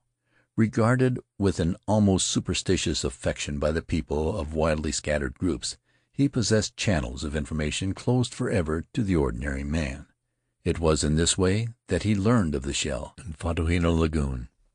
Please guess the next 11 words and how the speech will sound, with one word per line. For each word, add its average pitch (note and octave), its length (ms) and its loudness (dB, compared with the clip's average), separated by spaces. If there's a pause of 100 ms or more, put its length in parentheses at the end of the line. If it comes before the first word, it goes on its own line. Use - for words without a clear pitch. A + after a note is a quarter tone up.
(340)
Perhaps G2+ 540 -4 (220)
he - 120 -4
did A2+ 220 -2
not A2+ 280 0
know D2 600 0
that D2 200 -2
the D#2 80 -4
native F#2+ 460 0
who G#2+ 140 0
approached - 440 -4
him G#2 240 0